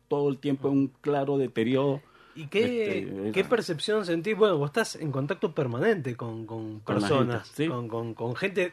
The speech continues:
Speaker 2: todo
Speaker 1: De
Speaker 2: tipo de
Speaker 1: todo, de todo
Speaker 2: personas,
Speaker 1: tipo de
Speaker 2: todo,
Speaker 1: nivel,
Speaker 2: todo,
Speaker 1: sí,
Speaker 2: todo el
Speaker 1: de
Speaker 2: abanico.
Speaker 1: todo tipo de extracto. <laughs> Yo
Speaker 2: Bueno, claro,
Speaker 1: Sí.
Speaker 2: ¿qué, qué sensación tenés?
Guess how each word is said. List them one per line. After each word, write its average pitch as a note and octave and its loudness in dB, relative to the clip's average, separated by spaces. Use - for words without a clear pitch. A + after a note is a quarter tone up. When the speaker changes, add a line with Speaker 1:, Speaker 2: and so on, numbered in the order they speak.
Speaker 2:
todo F#3+ 8
Speaker 1:
De C3+ 12
Speaker 2:
tipo C#3+ 12
de F3+ 12
Speaker 1:
todo, F3 12
de - -
todo D#3+ 12
Speaker 2:
personas, F3 12
Speaker 1:
tipo F3+ 6
de - 8
Speaker 2:
todo, E3 10
Speaker 1:
nivel, D#3 12
Speaker 2:
todo, - 2
Speaker 1:
sí, E3 4
Speaker 2:
todo D#3+ 12
el - 8
Speaker 1:
de D#3+ 6
Speaker 2:
abanico. C#3 6
Speaker 1:
todo F3+ 8
tipo F3+ -2
de E3+ 6
extracto. C3+ 0
<laughs> - -
Yo C#3 6
Speaker 2:
Bueno, D#3 2
claro, E3+ 4
Speaker 1:
Sí. - -8
Speaker 2:
¿qué, A3+ 0
qué G#3+ -4
sensación E3+ -2
tenés? B2 -10